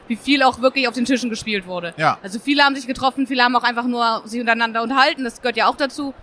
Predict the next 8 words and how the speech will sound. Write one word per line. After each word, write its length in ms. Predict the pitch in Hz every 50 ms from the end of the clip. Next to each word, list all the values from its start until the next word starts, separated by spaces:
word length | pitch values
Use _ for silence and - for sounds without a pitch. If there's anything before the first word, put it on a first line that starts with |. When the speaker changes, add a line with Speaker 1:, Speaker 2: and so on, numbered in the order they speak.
| - - - - -
Speaker 1:
Aber 240 | - 202 208 220 254
es 140 | 240 - 240
wurde 220 | 247 254 254 233
auch 160 | 226 240 220
richtig 280 | 254 247 - 247 233 -
viel 300 | - 240 226 226 220 214 - -
gespielt. 440 | 208 196 - - 180 170 165 - - _ _ _ _ 120
Speaker 2:
Ja. 240 | 123 123 117 110